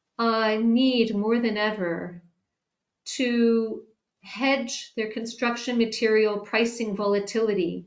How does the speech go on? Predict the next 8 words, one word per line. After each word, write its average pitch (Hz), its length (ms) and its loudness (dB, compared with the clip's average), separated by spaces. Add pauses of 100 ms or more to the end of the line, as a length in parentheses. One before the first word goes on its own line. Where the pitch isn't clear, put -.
and 262 420 0 (180)
to 190 100 -16
comply 214 840 -2
with 185 240 -4
voluntary 208 760 -2
and 185 160 -2
regulatory 202 760 0
carbon 220 720 0